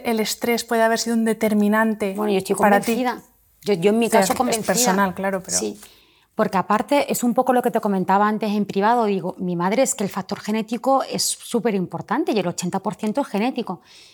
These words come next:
Speaker 2: En el caso de la menopausia, y yo, pues al final lo he tenido mucho antes y estoy segura que si Marta Masi, en lugar de haber estado trabajando con el covid, que a mí, por ejemplo, el covid fue un pico de estrés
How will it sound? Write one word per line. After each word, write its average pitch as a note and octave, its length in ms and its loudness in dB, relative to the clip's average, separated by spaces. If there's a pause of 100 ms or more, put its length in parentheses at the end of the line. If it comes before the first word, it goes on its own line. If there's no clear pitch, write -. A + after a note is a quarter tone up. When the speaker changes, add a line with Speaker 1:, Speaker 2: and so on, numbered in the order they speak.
(200)
Speaker 2:
En G3+ 120 -2
el F#3+ 80 -2
caso G3 240 -6
de A#3 80 0
la G#3+ 80 2
menopausia, G3 580 -2
y F3 220 -6
yo, G3+ 460 0
pues - 180 -4
al - 60 -8
final F3+ 280 -8
lo G3+ 60 -4
he G3+ 40 -6
tenido B3+ 300 0
mucho G3 360 -4
antes G3+ 260 -2
y F3+ 40 -2
estoy F3+ 200 -6
segura A3+ 540 0
que G3 220 -2 (340)
si - 220 -4
Marta A3 280 0
Masi, G3 520 -4 (380)
en G#3 140 0
lugar G3+ 440 2
de A#3 280 6
haber G#3+ 220 4
estado A3 280 0
trabajando G#3 920 2
con A3 180 0
el F#3+ 140 -4
covid, A3 300 4
que G3+ 60 -2
a - 20 -2
mí, G3 100 -2
por A3+ 100 -6
ejemplo, G#3+ 340 -2
el G#3 60 0
covid G#3+ 260 0
fue A3 300 -2
un G3+ 220 -2
pico A#3 220 0
de G#3+ 80 0
estrés G#3+ 380 -4